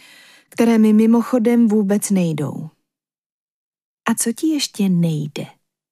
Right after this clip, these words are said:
Zeptala jsem se a dlaní mu přejela po naškrobené košili. Můj dotek Maxna povzbudil a rukou, kterou mě objímal kolem ramen,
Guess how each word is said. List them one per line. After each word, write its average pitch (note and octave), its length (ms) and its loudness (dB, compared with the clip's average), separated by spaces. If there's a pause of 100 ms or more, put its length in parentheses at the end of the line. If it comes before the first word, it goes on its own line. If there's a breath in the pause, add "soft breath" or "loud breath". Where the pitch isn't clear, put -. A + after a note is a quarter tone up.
(1000)
Zeptala A3 440 -2
jsem A3 240 -2
se B3 320 -4
a A#3 100 -4
dlaní G#3 380 2
mu G3+ 140 2
přejela A3 520 -4
po A3+ 200 -4
naškrobené G#3+ 720 0
košili. D#3 520 -6 (1200)
Můj A3+ 120 4
dotek A3 460 -2
Maxna A3 380 0
povzbudil F#3+ 840 -2
a G3+ 120 -4
rukou, G3 420 -2
kterou G3+ 320 -2
mě F#3+ 240 0
objímal G#3+ 560 0
kolem F#3 300 0
ramen, G3+ 420 0